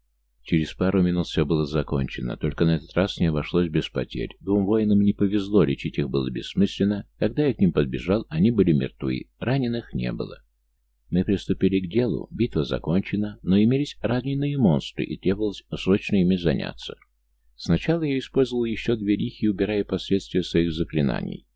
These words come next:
Туман до сих пор не рассеялся, да и на землю в том месте, где я применил риху Градуса, солдатам лучше не наступать.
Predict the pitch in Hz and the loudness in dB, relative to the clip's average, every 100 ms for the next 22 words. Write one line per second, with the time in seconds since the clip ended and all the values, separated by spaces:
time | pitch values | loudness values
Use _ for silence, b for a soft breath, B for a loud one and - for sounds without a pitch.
0 | _ - 131 160 151 143 131 143 135 135 | _ -2 0 0 -2 -4 -4 -2 -2 -2
1 | 139 135 - 87 85 - - - 101 113 | -2 -4 0 2 2 -2 -6 -2 2 4
2 | 107 98 123 113 98 95 92 104 - 82 | 4 0 -4 -4 0 4 4 4 0 -6
3 | 80 87 87 87 87 - 82 78 78 73 | 0 0 2 2 0 0 -2 -2 -4 -2
4 | 82 101 107 107 - 85 73 80 95 82 | 0 -2 -6 -6 0 0 2 0 2 2
5 | 76 - 82 78 76 - - - 50 - | 0 -2 0 0 -2 -6 -10 -10 -12 -18